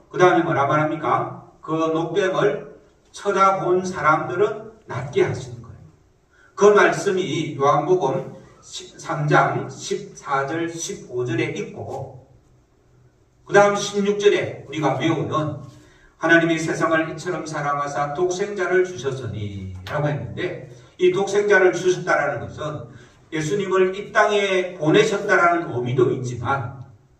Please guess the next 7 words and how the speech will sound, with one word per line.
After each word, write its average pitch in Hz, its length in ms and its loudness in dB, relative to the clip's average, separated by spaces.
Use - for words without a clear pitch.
그것보다도 - 920 4
십사 170 500 -4
절, 185 220 8
십오 151 640 -2
절의 196 260 4
내용을 151 400 0
보면 - 640 -6